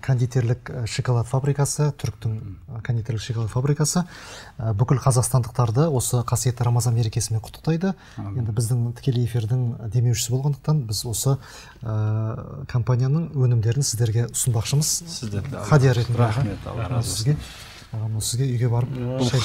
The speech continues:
Speaker 2: хадияларыңызды
Speaker 1: шай ішесіздер.
Speaker 2: міндетті түрде отбасымызға апарамыз.
Speaker 1: Иә.
Speaker 2: Өйткені ұл қыз бар,
Speaker 1: Шай ішесіздер.
Speaker 2: Құдай берген. Соларға
Speaker 1: Жақсы.
Speaker 2: апарып, мінекей, асыл арнадан деп,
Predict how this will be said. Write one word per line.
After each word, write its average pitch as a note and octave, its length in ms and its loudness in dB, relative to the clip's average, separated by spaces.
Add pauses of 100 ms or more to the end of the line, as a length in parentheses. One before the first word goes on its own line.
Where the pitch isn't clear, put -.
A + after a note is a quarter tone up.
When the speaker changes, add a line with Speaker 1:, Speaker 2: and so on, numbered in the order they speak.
Speaker 2:
хадияларыңызды B2+ 400 6
Speaker 1:
шай A#2 100 4
ішесіздер. A2+ 200 6
Speaker 2:
міндетті B2 340 6
түрде C3 220 4 (100)
отбасымызға A#2 640 2
апарамыз. A#2 340 2
Speaker 1:
Иә. C3 220 6 (260)
Speaker 2:
Өйткені A#2 320 2
ұл B2+ 260 2
қыз A2+ 200 2
бар, A#2 120 4
Speaker 1:
Шай G#2 60 0
ішесіздер. A2+ 80 0
Speaker 2:
Құдай A2 240 2
берген. F#2+ 340 -4 (240)
Соларға A2 480 0
Speaker 1:
Жақсы. A2 140 0
Speaker 2:
апарып, A#2 300 2
мінекей, G#2 400 -4 (100)
асыл G#2+ 240 -4
арнадан G#2+ 420 0
деп, G#2+ 140 -4